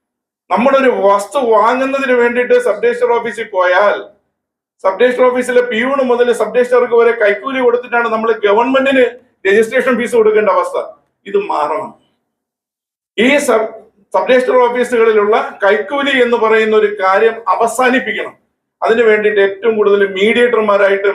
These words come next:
മധ്യവർത്തികളായിട്ട് പ്രവർത്തിക്കുന്നത് ആധാർ എഴുത്തുകാരാണ്. ആ ആധാർ എഴുത്തുകാരാണ് ഈ ആൾക്കാരിൽ നിന്ന് കൈക്കൂലി മേടിച്ച് നേരെ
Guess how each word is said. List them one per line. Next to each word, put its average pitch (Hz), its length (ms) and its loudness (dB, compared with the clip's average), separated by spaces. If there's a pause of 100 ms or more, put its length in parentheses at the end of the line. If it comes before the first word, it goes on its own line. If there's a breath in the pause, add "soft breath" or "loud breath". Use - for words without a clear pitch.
മധ്യവർത്തികളായിട്ട് 208 840 0
പ്രവർത്തിക്കുന്നത് 185 600 -8 (280)
ആധാർ 180 340 0
എഴുത്തുകാരാണ്. 156 500 -2 (960)
ആ - 20 2 (220)
ആധാർ 285 300 2 (100)
എഴുത്തുകാരാണ് 254 640 -2 (300)
ഈ - 20 -6 (300)
ആൾക്കാരിൽ 240 500 0
നിന്ന് 214 160 0 (100)
കൈക്കൂലി 214 440 -2
മേടിച്ച് 202 380 0 (160)
നേരെ 202 240 2